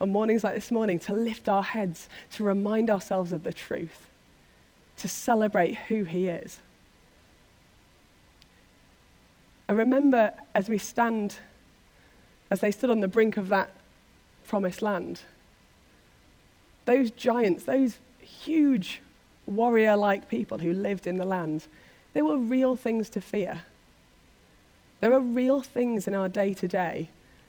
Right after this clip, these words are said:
that tower above us. Real things.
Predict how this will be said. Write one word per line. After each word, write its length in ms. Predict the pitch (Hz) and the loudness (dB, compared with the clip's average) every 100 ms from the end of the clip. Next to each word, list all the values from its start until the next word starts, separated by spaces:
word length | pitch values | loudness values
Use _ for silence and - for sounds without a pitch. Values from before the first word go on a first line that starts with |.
| - | 0
that 180 | 190 - | 0 0
tower 480 | - - 190 185 | -10 -4 -2 -2
above 240 | 180 190 175 | -4 -6 -8
us. 240 | - - - - _ _ _ _ _ _ _ _ _ _ - | -12 -16 -20 -20 _ _ _ _ _ _ _ _ _ _ -10
Real 400 | 190 226 233 214 | -4 0 2 0
things. 500 | - 180 165 175 | -2 -2 -2 -10